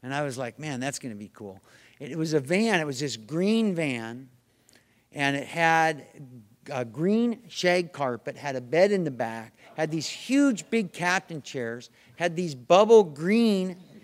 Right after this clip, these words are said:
uh, these green, uh, um, tinted, green tinted bubble windows in the back.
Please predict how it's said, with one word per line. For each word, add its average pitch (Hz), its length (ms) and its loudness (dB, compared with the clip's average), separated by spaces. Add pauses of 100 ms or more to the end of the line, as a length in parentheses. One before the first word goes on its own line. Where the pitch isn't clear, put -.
(200)
uh, 143 380 2 (200)
these 143 220 -8
green, 202 760 4 (480)
uh, 135 480 -2 (500)
um, 131 340 -8 (120)
tinted, 180 480 0
green 196 320 2
tinted 185 580 0 (400)
bubble 190 460 12
windows 156 800 2
in 151 100 -8
the 139 80 -4
back. 139 460 0